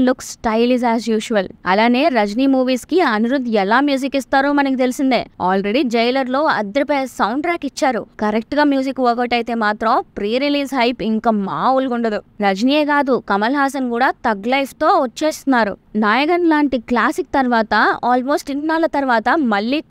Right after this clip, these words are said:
కమల్ and మణిరత్నం కలుస్తున్నారు. Mostly ట్వంటీ ట్వంటీ ఫైవ్ రిలీజే ఉంటది, but this combination will never disappoint అనిపిస్తుంది. ఇదే అక్టోబర్ ఎండ్ లో మన దుల్కర్ సల్మాన్ ది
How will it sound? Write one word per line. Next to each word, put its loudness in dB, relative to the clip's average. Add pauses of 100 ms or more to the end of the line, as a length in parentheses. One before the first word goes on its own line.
(140)
కమల్ 0
and -2
మణిరత్నం 0
కలుస్తున్నారు. -2 (400)
Mostly 0
ట్వంటీ 0
ట్వంటీ 0
ఫైవ్ 2
రిలీజే 0
ఉంటది, -2 (400)
but 4 (120)
this -4 (140)
combination 0 (120)
will 2 (180)
never 0
disappoint 0
అనిపిస్తుంది. -2 (220)
ఇదే 4
అక్టోబర్ 0
ఎండ్ -4
లో 4 (420)
మన 0 (140)
దుల్కర్ 0
సల్మాన్ 0
ది 0